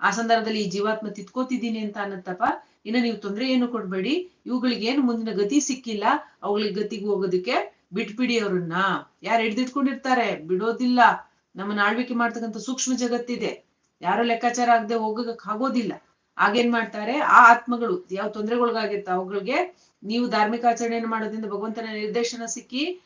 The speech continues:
ಆತ್ಮಗಳಿಗೆ ಬಿಡುಗಡೆ ಹೊಂದ್ತಾವ. ಆಗ ನಿಮಗೆ ಸಮಸ್ಯೆಗಳನ್ನ ಕೊಡೋದಿಲ್ಲ, ಸಮಸ್ಯೆಗಳ ನಿವಾರಣೆ ಆಗೋದು ಹೀಗೆ. ಹೋಗಿ ಪೂಗ-, ಪೂಜೆಯಲ್ಲಿ ಚೂಮ್ ಅಂತ ಕಾಳಿ ಚಾಮ್ ಚೂಮ್ ಪೊಟ್ ಅಂದ್ರೆ ಹೋಗೋದಿಲ್ಲ ಇಲ್ಲಿ. ಇಲ್ಲಿ ಕರ್ಮ, ಲೆಕ್ಕಾಚಾರ, ಧರ್ಮ, ಭಗವಂತನ ಆಜ್ಞೆ ಮತ್ತು ಭಗವಂತನ ಅನುಗ್ರಹ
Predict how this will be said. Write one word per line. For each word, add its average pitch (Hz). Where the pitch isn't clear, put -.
ಆತ್ಮಗಳಿಗೆ 214
ಬಿಡುಗಡೆ 208
ಹೊಂದ್ತಾವ. 214
ಆಗ 208
ನಿಮಗೆ 214
ಸಮಸ್ಯೆಗಳನ್ನ 226
ಕೊಡೋದಿಲ್ಲ, 220
ಸಮಸ್ಯೆಗಳ 220
ನಿವಾರಣೆ 220
ಆಗೋದು 220
ಹೀಗೆ. 247
ಹೋಗಿ 214
ಪೂಗ-, 233
ಪೂಜೆಯಲ್ಲಿ 240
ಚೂಮ್ 254
ಅಂತ 233
ಕಾಳಿ 226
ಚಾಮ್ 226
ಚೂಮ್ 262
ಪೊಟ್ 254
ಅಂದ್ರೆ 233
ಹೋಗೋದಿಲ್ಲ 254
ಇಲ್ಲಿ. 233
ಇಲ್ಲಿ 226
ಕರ್ಮ, 226
ಲೆಕ್ಕಾಚಾರ, 226
ಧರ್ಮ, 208
ಭಗವಂತನ 208
ಆಜ್ಞೆ 226
ಮತ್ತು 285
ಭಗವಂತನ 214
ಅನುಗ್ರಹ 214